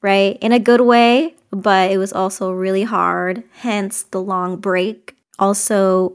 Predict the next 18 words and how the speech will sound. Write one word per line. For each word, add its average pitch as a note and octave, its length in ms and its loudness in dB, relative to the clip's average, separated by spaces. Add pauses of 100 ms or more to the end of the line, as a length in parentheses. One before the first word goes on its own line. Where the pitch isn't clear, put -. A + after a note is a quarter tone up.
why F#3+ 460 -2
I'm F#3 180 -4
doing F#3 220 -4
a F#3 40 -6
series F3+ 800 -4 (400)
right F3+ 280 -2
now G#3 680 0 (460)
with G3+ 180 -2
y'all, F3+ 500 0 (120)
going G3+ 240 -6
to G3 120 -8
postpone F#3 680 -4
the F3+ 100 -6
Mind F3+ 380 -4
Over F3+ 200 -6
Matter F#3 340 -6
series F#3 420 -10
till, - 420 -8